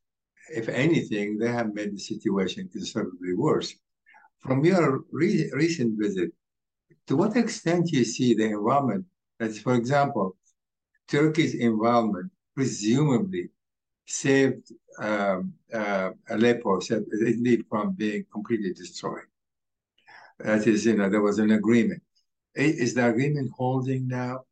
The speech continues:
I mean, you have still how many, nearly four million people living there. And the, the city is divided into two,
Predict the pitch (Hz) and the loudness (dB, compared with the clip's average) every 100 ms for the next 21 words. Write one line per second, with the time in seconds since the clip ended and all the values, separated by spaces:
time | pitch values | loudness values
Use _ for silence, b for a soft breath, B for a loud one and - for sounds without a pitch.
0 | _ - 113 117 117 107 _ - 123 123 | _ -6 0 2 2 -2 _ -8 -6 -6
1 | - - 123 120 127 113 107 107 110 - | -6 -4 -2 -2 0 0 0 -2 -6 -14
2 | - 123 117 113 - 127 113 117 127 143 | -6 -2 -2 -4 -4 -4 0 0 0 -4
3 | 156 151 156 170 160 98 95 - - - | -6 -8 -8 -8 -8 -6 -8 -8 -12 -14
4 | - _ _ _ b b 120 117 113 107 | -20 _ _ _ b b 2 2 2 0
5 | 117 - 123 131 110 117 101 _ - 120 | 2 2 0 0 0 0 -4 _ -8 -2
6 | 117 110 - 98 - 107 - 117 - | -2 -2 -6 -8 -6 -6 0 0 -2